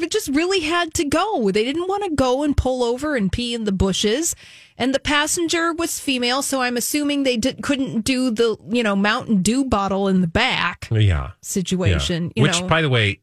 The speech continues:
Speaker 2: even if you could, I, I couldn't do that.
Speaker 1: You've never done
Speaker 2: I don't,
Speaker 1: that?
Speaker 2: no, I don't think I could take something out while I'm driving. I guess if you're the passenger, I was just imagining driving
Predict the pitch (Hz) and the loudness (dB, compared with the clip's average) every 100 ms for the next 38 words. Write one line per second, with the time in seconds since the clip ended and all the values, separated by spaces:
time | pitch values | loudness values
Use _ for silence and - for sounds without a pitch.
0 | - 123 143 139 - - - 104 98 98 | -4 0 2 0 -2 -6 -2 2 2 -2
1 | - _ _ _ _ _ _ _ - 143 | -8 _ _ _ _ _ _ _ -2 0
2 | 131 - 120 123 110 90 80 82 78 69 | 0 0 0 2 0 0 -2 -6 -6 -8
3 | 69 _ _ _ - 208 196 202 202 180 | -10 _ _ _ -8 -4 -4 -4 0 2
4 | 262 349 - _ - - 147 262 480 508 | 2 -2 -8 _ -12 0 2 2 0 0
5 | 381 180 123 104 - 180 302 330 254 220 | 2 2 2 0 0 0 0 0 0 2
6 | 196 - 135 - 170 185 - - _ _ | 2 2 -2 0 -2 -2 -6 -20 _ _
7 | - - 160 151 143 127 131 135 113 123 | -14 -2 -2 0 0 0 0 2 2 -2
8 | - - _ _ _ _ - 101 113 139 | -6 -16 _ _ _ _ -2 0 2 2
9 | 147 135 117 104 90 110 135 117 87 92 | 2 2 2 2 0 2 2 2 0 0
10 | 127 - _ _ _ - 185 214 - 240 | 0 -4 _ _ _ -2 2 2 2 0
11 | 165 - 147 120 - 101 85 80 82 - | 0 0 0 0 2 0 0 -2 -4 0
12 | 131 175 156 175 - 135 123 127 123 123 | 2 2 2 2 2 2 2 2 2 2
13 | 110 101 92 98 107 135 156 180 | 2 2 2 4 4 2 2 -2